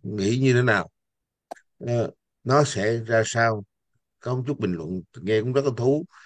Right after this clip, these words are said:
Cho nên nghe của ông Nguyễn Văn Lương nó khác với nghe trên cái, cái, coi trên Yahoo hay là C N N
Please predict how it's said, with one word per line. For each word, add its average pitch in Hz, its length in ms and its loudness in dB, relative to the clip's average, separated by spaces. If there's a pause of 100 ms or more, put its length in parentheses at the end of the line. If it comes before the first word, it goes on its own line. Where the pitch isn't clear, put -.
(200)
Cho 139 100 6
nên 139 140 6 (120)
nghe 147 340 10
của 127 140 4
ông 143 140 4
Nguyễn 135 140 6
Văn 139 100 6
Lương 139 200 6
nó 143 140 2
khác 190 200 2
với 160 160 -4
nghe 139 260 4
trên 127 180 -2
cái, 135 100 -2 (260)
cái, 120 140 -6 (120)
coi 127 240 2
trên 123 300 0
Yahoo 123 580 4
hay 101 120 0
là 98 120 -2
C 90 220 -8
N 127 240 0
N 120 320 0